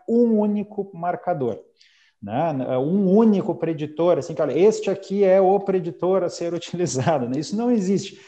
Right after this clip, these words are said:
A gente precisa realmente ter uma avaliação muito completa,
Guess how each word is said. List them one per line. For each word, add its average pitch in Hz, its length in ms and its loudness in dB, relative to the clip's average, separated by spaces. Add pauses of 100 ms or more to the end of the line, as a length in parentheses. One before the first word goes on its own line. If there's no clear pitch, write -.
(120)
A 131 80 -4
gente 160 240 -4
precisa 180 460 -2
realmente 196 580 -4
ter 190 80 -2
uma 190 160 -4
avaliação 180 640 -6
muito 180 280 -8
completa, 196 720 -6